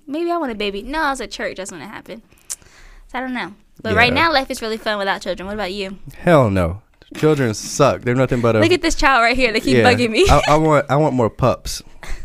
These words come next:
Speaker 2: I don't want more, like, actual human beings that can talk back and, like, no, I don't want that. I don't want the financial responsibility. I don't want the unnatural love. And
Speaker 1: Unnatural love. <laughs>
Speaker 2: yeah, it's unnatural.
Speaker 1: Yeah.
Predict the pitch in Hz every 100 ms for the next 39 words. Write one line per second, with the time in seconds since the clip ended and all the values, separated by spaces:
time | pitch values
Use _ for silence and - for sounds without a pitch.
0 | - - 110 120 101 104 101 92 85 101
1 | - 92 104 98 92 92 90 90 95 95
2 | 90 - 90 - 90 87 82 85 80 78
3 | - _ _ _ _ - 101 87 80 120
4 | 104 - - - _ - 117 117 110 107
5 | 107 117 131 117 123 143 120 98 113 -
6 | - _ _ - 95 113 104 107 104 98
7 | - 110 107 110 - 120 131 104 92 110
8 | - - _ _ - - 101 101 95 95
9 | 240 226 277 285 240 - 277 285 302 -
10 | 226 170 85 113 147 165 202 - 90 90
11 | 226 -